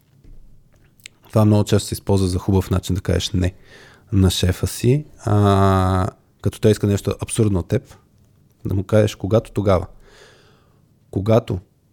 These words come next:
ти направиш нещо за мен, това е вече, когато твоята, моята нужда е на лице,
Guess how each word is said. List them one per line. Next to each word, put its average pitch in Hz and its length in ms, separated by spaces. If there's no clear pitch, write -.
ти 113 80
направиш 101 420
нещо 92 260
за 98 80
мен, 98 160
това 104 180
е 101 40
вече, 95 280
когато - 260
твоята, 113 400
моята 113 360
нужда 101 260
е 90 40
на 92 120
лице, 139 400